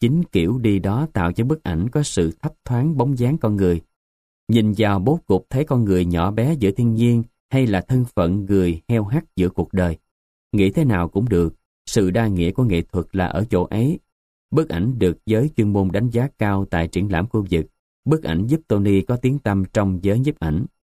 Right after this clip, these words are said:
Cũng từ đó người ta kéo về Komarovka nhiều hơn. Làng quê trước chỉ hoang vu, lao động chân tay kiếm ăn qua ngày, giờ đã thành một chốn du lịch.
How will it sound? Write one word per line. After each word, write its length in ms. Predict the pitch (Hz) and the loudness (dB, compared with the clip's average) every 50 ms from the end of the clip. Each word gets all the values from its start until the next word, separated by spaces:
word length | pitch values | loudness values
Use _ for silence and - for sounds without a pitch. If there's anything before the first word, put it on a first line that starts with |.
| _ _ _ _ _ _ _ _ _ | _ _ _ _ _ _ _ _ _
Cũng 220 | - 110 110 135 151 | -2 0 0 2 2
từ 120 | - 110 | 0 0
đó 180 | 98 104 123 156 | 0 0 0 0
người 220 | 151 117 95 95 | 2 2 0 0
ta 260 | - - 110 107 104 98 - | 0 -2 -2 -2 -2 -2 -2
kéo 220 | 113 117 147 160 139 107 | -2 0 0 -2 -2 0
về 300 | 98 95 92 90 87 85 - _ _ _ _ _ | 0 2 2 2 0 -2 -6 _ _ _ _ _
Komarovka 920 | 113 113 110 107 101 104 101 101 101 95 101 101 - _ - 101 98 98 | 0 2 2 2 0 0 0 0 0 0 -2 -4 -6 _ -4 -2 -2 0
nhiều 280 | 98 92 87 87 82 78 - - | -2 0 0 0 -2 -2 -2 -2
hơn. 180 | 95 92 90 87 - _ _ _ _ _ _ _ _ _ _ _ _ _ _ _ _ _ _ _ _ _ _ _ - | -2 0 -2 -2 -6 _ _ _ _ _ _ _ _ _ _ _ _ _ _ _ _ _ _ _ _ _ _ _ -2
Làng 280 | 101 107 110 104 101 | 0 2 2 2 2
quê 220 | 98 123 123 120 120 | 2 2 2 2 2
trước 300 | 117 - 156 190 180 - | 2 2 0 0 2 0
chỉ 120 | 95 95 104 | 0 0 2
hoang 340 | 127 135 135 127 120 117 113 - | 2 0 0 0 0 0 0 2
vu, 280 | 131 131 127 127 120 117 | 2 2 2 2 0 -2
lao 120 | 120 123 | -2 0
động 240 | 110 95 87 92 101 | 0 2 0 0 0
chân 280 | - - 120 117 113 107 | 0 0 0 0 0 0
tay 320 | - 113 110 110 107 98 - | -2 -2 0 0 0 -2 0
kiếm 200 | - 120 131 160 - | 0 0 0 0 0
ăn 240 | - 104 104 104 98 | 0 0 0 0 0
qua 160 | - 110 107 | 0 0 0
ngày, 380 | 101 95 95 90 87 87 85 - - _ - | 0 0 0 0 0 -2 -4 -6 -10 _ -2
giờ 280 | 92 98 95 92 90 | 0 2 2 2 0
đã 160 | 80 85 101 110 - | 0 0 -2 -2 -2
thành 140 | 101 87 | 0 0
một 280 | 82 80 80 82 - _ | 2 0 0 -2 -2 _
chốn 200 | 107 110 143 156 123 | 0 2 2 2 2
du 120 | 107 98 | 2 2
lịch. 180 | 92 90 82 | 2 0 -2